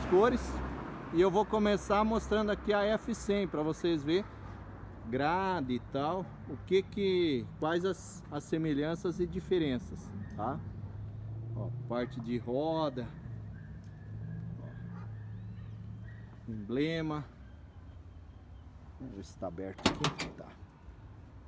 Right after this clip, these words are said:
O interior dela, né? Vamos começar pela F cem aqui. Diferencial dessa caminhonete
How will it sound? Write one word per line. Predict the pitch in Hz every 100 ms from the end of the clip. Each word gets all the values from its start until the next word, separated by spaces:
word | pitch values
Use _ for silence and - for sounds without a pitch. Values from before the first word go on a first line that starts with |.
| - - - - - - - - - - - - -
O | 131
interior | 120 147 147 151 165 202
dela, | 160 135 180 185
né? | 143 147
Vamos | 131 131
começar | 143 147 - 143
pela | - 147 147
F | 139 147
cem | 139 - 170 202 190
aqui. | - 156 247 - - - - - - - - - - - - - - -
Diferencial | - 180 185 185 196 175
dessa | 185 214 - 202
caminhonete | 202 190 190 180 170 165 - - -